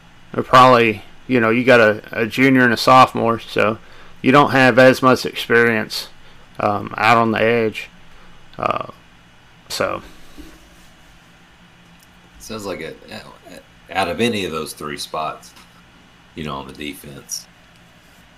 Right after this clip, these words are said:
Speaker 2: sounds like that's the one to, our best
Speaker 1: Mm-hmm.
Speaker 2: chances at attacking.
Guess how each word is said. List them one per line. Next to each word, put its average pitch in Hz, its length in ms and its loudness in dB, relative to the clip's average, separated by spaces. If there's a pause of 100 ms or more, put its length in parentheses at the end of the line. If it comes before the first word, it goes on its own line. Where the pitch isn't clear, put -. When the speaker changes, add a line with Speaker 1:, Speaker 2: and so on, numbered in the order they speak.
(320)
Speaker 2:
sounds 76 280 -14
like 73 100 -12
that's 76 200 -12
the 71 80 -20
one 69 160 -20
to, 69 100 -20 (760)
our - 60 -8
best 123 200 -2
Speaker 1:
Mm-hmm. 107 80 -6
Speaker 2:
chances 76 460 -16
at 73 120 -14
attacking. 73 480 -12